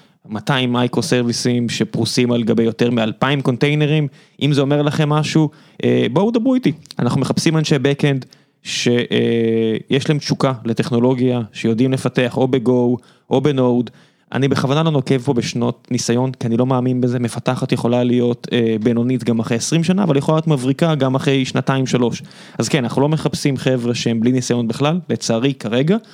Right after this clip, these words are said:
אני מקווה שזה ישתנה בעתיד. אנחנו מחפשים חבר'ה שהם חזקים, מנוסים, בטוחים בעצמם, שיודעות להסביר לי, אה, מה הם עשו בעבודה הקודמת,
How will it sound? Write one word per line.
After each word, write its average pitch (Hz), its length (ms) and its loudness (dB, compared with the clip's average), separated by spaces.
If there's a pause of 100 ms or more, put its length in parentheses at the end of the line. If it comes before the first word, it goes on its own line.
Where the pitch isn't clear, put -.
(100)
אני 120 80 0
מקווה 117 260 0
שזה 113 220 0
ישתנה 113 360 0
בעתיד. 110 360 0 (340)
אנחנו - 140 0
מחפשים 143 360 0
חבר'ה 131 360 2 (320)
שהם 113 160 -2
חזקים, 127 500 0 (420)
מנוסים, 123 540 0 (340)
בטוחים 160 440 0
בעצמם, 143 500 0 (280)
שיודעות 127 560 0
להסביר 135 500 2
לי, 139 200 2 (300)
אה, 117 260 2
מה 127 140 2
הם 147 140 2
עשו 143 280 2
בעבודה 123 640 2
הקודמת, 147 720 0